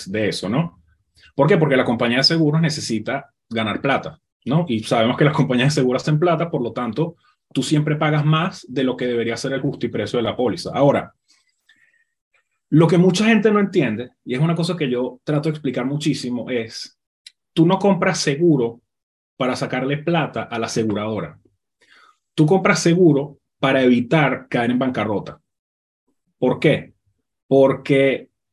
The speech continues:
si tú tienes un accidente médico o tienes un choque, eh, ese choque te puede hacer quebrar para siempre. Y entonces tú tienes que evitar eso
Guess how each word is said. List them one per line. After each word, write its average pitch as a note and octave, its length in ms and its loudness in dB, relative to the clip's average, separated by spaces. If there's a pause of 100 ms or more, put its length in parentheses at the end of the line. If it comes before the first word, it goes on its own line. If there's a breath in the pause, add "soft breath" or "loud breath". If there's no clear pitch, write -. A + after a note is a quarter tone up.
(220)
si - 280 0
tú D3+ 160 0
tienes F3+ 220 -2
un F#3 140 -2
accidente D3 500 -2
médico D#3 420 -4
o A#2+ 600 -6
tienes C#3+ 220 0
un D3 100 4
choque, D3 500 -4 (1600)
eh, A#2+ 560 -4 (360)
ese D3 240 0
choque G3 280 -2
te - 120 -2
puede C3+ 240 -4
hacer C#3 360 -4
quebrar C3+ 600 -4 (400)
para - 220 -2
siempre. G2+ 520 -6 (460)
Y B2+ 80 -4
entonces C#3 300 -2
tú F3+ 180 0
tienes C#3 280 -2
que D#3+ 80 0
evitar B2+ 360 0
eso C#3+ 460 -6